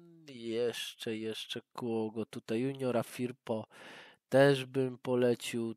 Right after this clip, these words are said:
Tousarta też bym, B-, Bambę też jak najbardziej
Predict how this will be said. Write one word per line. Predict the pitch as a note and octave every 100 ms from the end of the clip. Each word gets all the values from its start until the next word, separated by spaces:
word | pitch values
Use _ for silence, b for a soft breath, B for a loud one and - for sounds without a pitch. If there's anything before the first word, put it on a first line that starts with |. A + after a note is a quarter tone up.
| -
Tousarta | B2+ A#2+ - D3+ D3 C3+ - C3 A#2
też | A2+ - B2 A2+
bym, | A#2 A2+ A2 G#2
B-, | A2+ A#2+
Bambę | A#2 C3+ C3+ C#3 B2+ B2
też | A#2 B2 A#2 -
jak | A2+ -
najbardziej | A#2 A2 A2+ A2+ G#2+ A2+ A2